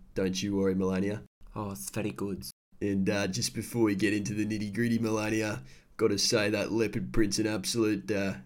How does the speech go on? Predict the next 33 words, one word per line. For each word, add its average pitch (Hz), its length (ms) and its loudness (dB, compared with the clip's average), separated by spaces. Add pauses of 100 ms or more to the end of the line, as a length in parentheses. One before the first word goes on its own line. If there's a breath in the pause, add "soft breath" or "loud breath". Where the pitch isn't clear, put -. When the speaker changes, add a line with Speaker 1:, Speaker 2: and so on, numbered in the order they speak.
(140)
Speaker 1:
beauty 113 300 0
for 98 140 -6
such 101 300 0
a 101 60 -2
Sex 104 340 2
Panther. 113 520 0 (420 soft breath)
Uh, 95 300 0 (140)
could 104 180 -4
you 104 60 -2
tell 110 220 0
us 98 140 0
who 110 60 4
you're 104 160 2
wearing? 101 480 -4 (400)
Speaker 2:
So - 280 -8
I 127 80 0
believe 131 560 -2
that 131 180 -10
the 127 60 -6
cub's 127 500 -4
name 113 460 -4 (280 soft breath)
was 113 200 -6
Reggie. 110 680 -6 (640 loud breath)
Speaker 1:
Nah, 98 240 4
sweetie, 113 460 6
I 110 40 10
was 110 160 6
actually, 104 600 6
uh, 87 160 0 (420 soft breath)
referring 101 540 2
to 104 100 2
the, 98 260 6
uh, 87 280 0